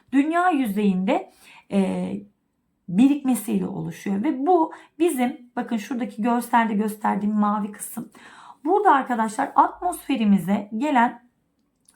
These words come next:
ışınların, e, geri gitmesini engelliyor. Bunlar böyle bir tabaka halinde oluşturuyor. Naylon düşünün arkadaşlar. Naylon bir, e, poşet olduğunu düşünün.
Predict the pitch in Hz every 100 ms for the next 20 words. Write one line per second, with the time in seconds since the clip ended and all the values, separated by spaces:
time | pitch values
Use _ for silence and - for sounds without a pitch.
0 | _ 302 302 302 285 220 269 - - -
1 | - - - 202 196 202 - - 190 247
2 | 370 302 - 233 - 220 202 170 165 165
3 | 160 160 165 - - _ 294 339 370 330
4 | 330 320 - 285 359 349 247 233 208 190
5 | 190 185 311 381 _ _ _ _ _ 214
6 | 226 - - 247 247 254 247 262 294 285
7 | 202 202 196 180 175 170 175 165 - 359
8 | - - - - - 330 359 339 330 277
9 | 277 - 226 220 214 - - _ _ 285
10 | 285 285 208 175 175 170 175 - 277